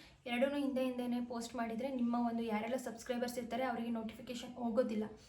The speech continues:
ಹಂಗಾಗಿ ಅದು ತುಂಬ ಇಂಪಾರ್ಟೆಂಟ್. ಕಂಟಿನ್ಯೂಯಸ್ ಆಗಿ ಶಾರ್ಟು, ಲಾಂಗ್ ಎಲ್ಲ ಹಿಂದೆ ಹಿಂದೆ ಬಿಟ್ರೆ ಫಸ್ಟಿಗೆ ಯಾವುದು, ಆ, ಪೋಸ್ಟ್ ಮಾಡಿರ್ತೀರ ಅದು ಮಾತ್ರ ನೋಟಿಫಿಕೇಶನ್ ಹೋಗುತ್ತೆ ಸಬ್ಸ್ಕ್ರೈಬರ್ಸಿಗೆ.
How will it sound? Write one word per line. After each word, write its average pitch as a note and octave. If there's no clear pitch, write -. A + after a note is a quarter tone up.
ಹಂಗಾಗಿ C4+
ಅದು A#3+
ತುಂಬ C4
ಇಂಪಾರ್ಟೆಂಟ್. A3+
ಕಂಟಿನ್ಯೂಯಸ್ C4+
ಆಗಿ B3+
ಶಾರ್ಟು, B3
ಲಾಂಗ್ B3
ಎಲ್ಲ B3+
ಹಿಂದೆ B3
ಹಿಂದೆ A#3+
ಬಿಟ್ರೆ A3
ಫಸ್ಟಿಗೆ C4
ಯಾವುದು, A#3+
ಆ, A#3
ಪೋಸ್ಟ್ C4
ಮಾಡಿರ್ತೀರ A#3+
ಅದು A3
ಮಾತ್ರ A3+
ನೋಟಿಫಿಕೇಶನ್ B3
ಹೋಗುತ್ತೆ A#3+
ಸಬ್ಸ್ಕ್ರೈಬರ್ಸಿಗೆ. A#3+